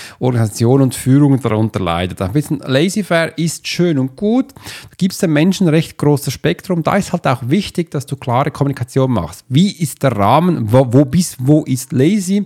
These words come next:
Und wo fängt denn eben auch der Ernst der, der Lage wieder an, dass sie mal merken, also du gibst hier die Zügel ab,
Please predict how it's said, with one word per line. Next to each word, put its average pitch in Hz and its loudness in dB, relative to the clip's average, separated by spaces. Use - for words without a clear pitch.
Und 117 2
wo 147 6
fängt 131 0
denn 127 0
eben 120 -2
auch 107 0
der - -6
Ernst 120 -4
der, 110 -4
der 107 -6
Lage 135 0
wieder 143 2
an, 139 4
dass 123 0
sie 120 -2
mal 104 2
merken, 104 0
also 95 0
du 135 2
gibst 196 0
hier 170 0
die 170 -4
Zügel 151 2
ab, - -4